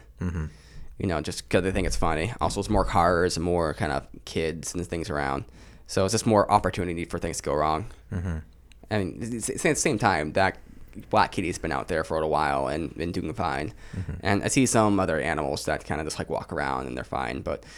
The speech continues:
Speaker 2: I, I think they have to have street smarts, and I'm not sure if my cat would have street smarts.
Speaker 1: Mm-hmm. But is that not how they would learn street smarts?
Speaker 2: Well, I don't know if it's innate or if it's, uh, 'cause I,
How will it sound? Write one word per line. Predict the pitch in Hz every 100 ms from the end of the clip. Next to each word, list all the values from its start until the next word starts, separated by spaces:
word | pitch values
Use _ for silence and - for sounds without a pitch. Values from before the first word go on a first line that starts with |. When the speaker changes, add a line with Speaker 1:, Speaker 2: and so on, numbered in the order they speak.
| - - - - - - -
Speaker 2:
I, | -
I | 117
think | - 131 -
they | 117 110
have | 107 104
to |
have | 104 76
street | - - 73
smarts, | - 62 62 -
and | - 71 80
I'm | 98
not | 90 -
sure | 95 85
if |
my | 85 80
cat | 95 71
would | -
have | -
street | - -
smarts. | - 64 - - - - - -
Speaker 1:
Mm-hmm. | 95 87 76 - - - - - -
But | 107 98 -
is | 95 95
that | 101 98
not | 98 90 -
how | 98
they | 87 85
would | 78
learn | 85 95 123 143 143
street | - 147 139
smarts? | - 147 156 151 - - - - - - - - - - - - -
Speaker 2:
Well, | 120 123 - - -
I |
don't | 139
know | 151
if | 143
it's | 104
innate | 104 98 107 131 -
or | 101 92 78
if | 85
it's, | 82 -
uh, | 82 71 78 - - - - - - - -
'cause | 104 92 -
I, | -